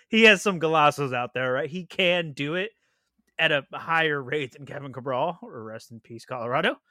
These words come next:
Uh, but yeah, he's just one of those guys that, like, you, you see it. Like, it, the, the,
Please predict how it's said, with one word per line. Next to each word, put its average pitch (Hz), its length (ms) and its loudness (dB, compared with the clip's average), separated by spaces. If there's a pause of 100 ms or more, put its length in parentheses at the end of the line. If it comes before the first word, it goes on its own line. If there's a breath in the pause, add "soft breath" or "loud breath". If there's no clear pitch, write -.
(840 soft breath)
Uh, 180 1160 0
but 208 160 -6
yeah, 160 180 0 (140)
he's 143 140 -14
just 180 180 -14
one 185 80 -10
of 185 60 -10
those 156 100 -12
guys 160 200 -12
that, 143 80 -20
like, 117 140 -20 (180)
you, 151 200 -10
you 185 200 -10
see 196 500 -6
it. 92 160 -16
Like, 127 220 -12
it, 156 160 -16
the, 156 160 -14
the, 170 160 -10